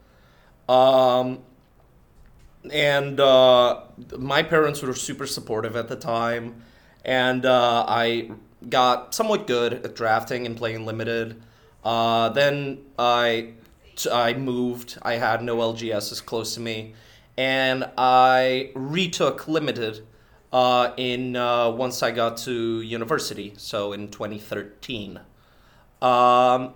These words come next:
and, um, at the time, I got to talk with a lot of Portuguese,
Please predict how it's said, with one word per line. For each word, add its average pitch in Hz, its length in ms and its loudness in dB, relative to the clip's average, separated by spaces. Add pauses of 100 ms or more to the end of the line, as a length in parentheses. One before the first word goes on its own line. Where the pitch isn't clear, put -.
and, 165 380 2
um, 170 540 4 (600)
at 160 220 2
the 208 80 -2
time, 208 640 2
I 151 340 0
got 151 360 -2
to - 140 -8
talk 135 400 -2
with 131 300 -4
a 123 60 -2
lot 117 320 2
of 127 320 -4
Portuguese, 117 880 -8